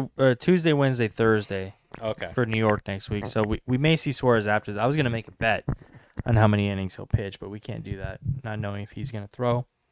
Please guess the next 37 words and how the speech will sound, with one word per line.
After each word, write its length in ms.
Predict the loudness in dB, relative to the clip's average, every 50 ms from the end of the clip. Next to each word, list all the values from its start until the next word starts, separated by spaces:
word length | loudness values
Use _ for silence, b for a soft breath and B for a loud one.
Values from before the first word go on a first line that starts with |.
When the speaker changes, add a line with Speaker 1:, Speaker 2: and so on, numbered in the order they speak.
| -20 -20 -20 _ _ _ _ _ _ _ _ _ _ _ _ _ _ _ _ -10
Speaker 1:
If 100 | -6 -4
he 80 | -2
does 240 | 4 6 6 6 6
throw 220 | 4 2 2 2 2
on 100 | 0 0
Thursday 400 | 0 4 4 4 4 2 0 -2
next 260 | -2 -4 -8 -8 -14
week, 280 | -16 -18 -20 -20 _ _ -14 -12
we'll 120 | -12 -10
be 100 | -8 -6
here 180 | -6 -4 -4 -4
Wednesday 360 | -4 -4 -4 -4 -4 -4 -4
night. 240 | -4 -4 -4 -6 -6
We 100 | -8 -8
can 100 | -10 -10
talk 240 | -10 -8 -10 -10 -10
about 240 | -10 -10 -10 -10 -10
it. 120 | -14 -16 _ _ _ _ _ _ _ _ _ -14 -14 -14 _ _ _ _ _ _ _ _ _ _ _ _ _ _ _ _ _ _ _ _ _ _ _ _ _ _ _ _ -2
Yeah, 180 | 4 6 6 6 4 0 _ -4
not 220 | 0 0 2 2
looking 240 | 0 -2 -2 -2 -4
great. 300 | -2 0 0 -2 -2 -6 _ _ _ _ _ _ _ _ _ _ _ _ -6
But 220 | -4 -2 -2 -2 -6 _ _ _ _ _ _ -10
if 160 | -8 -4 -2
we 100 | -2 0
can 120 | 0 0 0
take 220 | 2 2 2 2
these 180 | 0 -2 -2 -2
two 140 | -4 -4
series, 600 | -4 -2 -2 0 0 0 0 -2 -4 -6 -10 -14 _ _ _ _ -6
or 180 | -2 -2 -2 0
one 200 | 0 0 0 0
of 60 | -2
the 60 | -4
two, 360 | -4 -4 -2 -2 -2 -2 -2 -6 _ _ _ -20 -20 _ _ _ _ _ _ _ _ _ -20 _ _ _ _ _ _ _ _ _ _ _ _ _ -20 -20 -20 _ _ -14
uh, 160 | -12 -10 -10 -10
the 140 | -10 -12